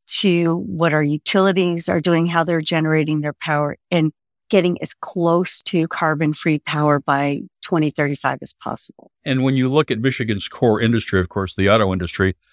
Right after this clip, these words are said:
Speaker 2: that's the direction they're moving in as well. Michigan could well develop a reputation as the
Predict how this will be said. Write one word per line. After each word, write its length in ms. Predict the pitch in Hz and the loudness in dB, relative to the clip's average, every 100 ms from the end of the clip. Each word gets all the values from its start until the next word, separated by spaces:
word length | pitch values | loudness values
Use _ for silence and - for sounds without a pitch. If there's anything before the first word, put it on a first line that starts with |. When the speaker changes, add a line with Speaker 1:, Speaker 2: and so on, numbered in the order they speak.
| _ | _
Speaker 2:
that's 300 | 104 117 - | 0 2 -2
the 120 | - | -6
direction 640 | 92 95 98 - 85 85 - _ _ - | 0 2 2 0 -4 -6 -8 _ _ -12
they're 300 | 98 113 127 | 0 4 4
moving 400 | 107 98 90 90 | 4 4 2 2
in 200 | 92 90 | 2 2
as 220 | 87 82 | 2 0
well. 540 | 85 90 107 85 71 - _ _ _ _ | 0 2 2 2 -2 -14 _ _ _ _
Michigan 400 | 135 185 180 113 | 0 2 2 0
could 180 | 110 101 | 0 2
well 260 | 101 156 120 | 4 4 4
develop 380 | 101 113 104 | 2 2 2
a 40 | 104 | 2
reputation 800 | 110 - 98 110 127 - 92 95 | 2 2 0 0 0 0 -4 0
as 240 | 98 90 | -2 -2
the 300 | 87 95 90 | -2 -2 -2